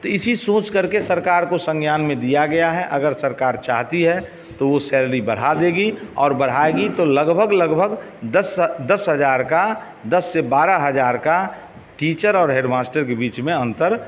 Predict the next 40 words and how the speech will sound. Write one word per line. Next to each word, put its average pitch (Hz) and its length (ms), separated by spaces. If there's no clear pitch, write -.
रहने 135 380
का 196 280
उम्मीद 151 340
है। 104 260
तो - 200
आज 202 380
इतना 143 340
ही 170 160
खबर 165 340
था 170 260
दुर्गेश 147 480
क्लासेज 135 440
की 139 120
टीम 143 240
में। 185 260
आपको 131 300
परिचय 131 380
करा 151 240
देते 156 300
हैं। 165 180
दुर्गेश 139 360
क्लासेज 135 380
की 131 140
टीम 143 220
में 156 160
मुख्य 135 280
अतिथि 135 380
के 131 120
रूप 127 240
में 143 140
हैं 156 200
एमडी 139 240
शमसे 123 460
आजम, 156 340
जो 131 360
सोशल 143 400
साइंस 139 320
के 135 140
सर्वज्ञ 135 480
हैं, 165 260